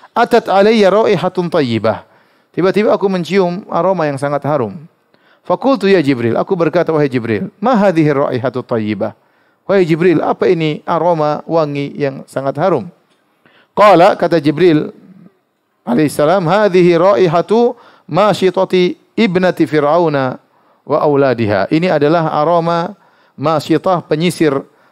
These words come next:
rambutnya putrinya Fir'aun dan juga wanginya anak-anaknya, anak-anak masyitah. Masyitah itu bukan nama, masyitah dalam bahasa Arab artinya penyisir. Apa namanya? Penyisir, ya. Penyisir putrinya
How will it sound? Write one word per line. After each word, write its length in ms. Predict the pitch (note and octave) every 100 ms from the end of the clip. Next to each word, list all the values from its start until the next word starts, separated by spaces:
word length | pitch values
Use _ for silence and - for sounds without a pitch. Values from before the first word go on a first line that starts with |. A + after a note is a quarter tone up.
| -
rambutnya 560 | C#3 D#3 D3+ F3 D#3+ D3+
putrinya 400 | C#3+ C#3+ D3+ C#3+
Fir'aun 560 | C#3 C3+ F3 D#3 E3 - _ -
dan 80 | C#3
juga 480 | D3+ D3+ D#3 - _ _ -
wanginya 480 | D3 C#3+ D3+ D3+ D3+
anak-anaknya, 800 | D3 C#3 - C#3 D#3+ - B2+ -
anak-anak 560 | B2+ C3 C#3 D3 - _ -
masyitah. 480 | C#3+ A#2+ A#2 G#2 B2
Masyitah 320 | C3+ C3 D#3+
itu 240 | F3 F3 - - _
bukan 240 | C3+ C3 C#3
nama, 240 | D3 B2
masyitah 320 | C3+ - D#3
dalam 240 | C#3+ B2+ B2
bahasa 240 | A#2+ C#3+
Arab 160 | D3+ D#3+
artinya 320 | A#2 C#3 D#3+ - _ _
penyisir. 400 | C#3 D3 D3 A#2+ -
Apa 160 | D#2 B2
namanya? 320 | B2+ D3 F3 _ _ _ _
Penyisir, 480 | A#2 G#2+ - - -
ya. 160 | A2 - _ _
Penyisir 480 | - C3 D#3 - G3+
putrinya 560 | D#3+ D3+ D3 D3+ F#3